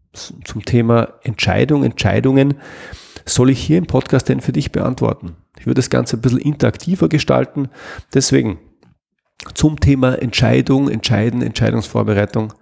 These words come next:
Was ist deine Frage an mich? Schick mir die Frage gern, entweder auf LinkedIn, dort findest du mich,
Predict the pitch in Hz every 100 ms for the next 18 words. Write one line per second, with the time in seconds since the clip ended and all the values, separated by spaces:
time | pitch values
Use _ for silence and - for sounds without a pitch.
0 | _ - - _ 107 113 127 - - 123
1 | - 110 110 110 - - 87 107 107 107
2 | 104 104 110 90 - 135 - 135 117 110
3 | 107 107 - 98 104 120 117 107 101 101
4 | - 110 123 135 131 127 - 107 - 120
5 | - 120 120 -